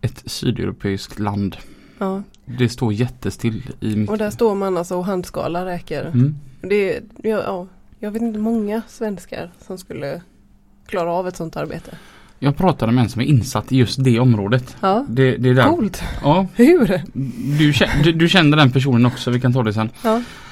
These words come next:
Speaker 1: Eh, och den här personen berättade det, står det handskalad räka så är den aldrig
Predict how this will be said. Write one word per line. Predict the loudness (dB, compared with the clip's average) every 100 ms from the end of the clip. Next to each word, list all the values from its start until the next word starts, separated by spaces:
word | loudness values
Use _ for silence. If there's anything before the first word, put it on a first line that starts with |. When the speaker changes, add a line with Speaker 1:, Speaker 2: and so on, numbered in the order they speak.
| -10 -2
Speaker 1:
Eh, | 2 4 2 -2 -14 -16
och | -4 -4 -2
den | 0 2
här | 2
personen | 0 -2 0 0 0 -2
berättade | -2 -2 -2 -4 -4 -2
det, | -2
står | -2 -4 -2
det |
handskalad | 0 0 -2 -4 -2 0 0
räka | 0 -4 -4 -6
så | -4 -6
är |
den | -6
aldrig | -4 -4 -4 -4 -4 -6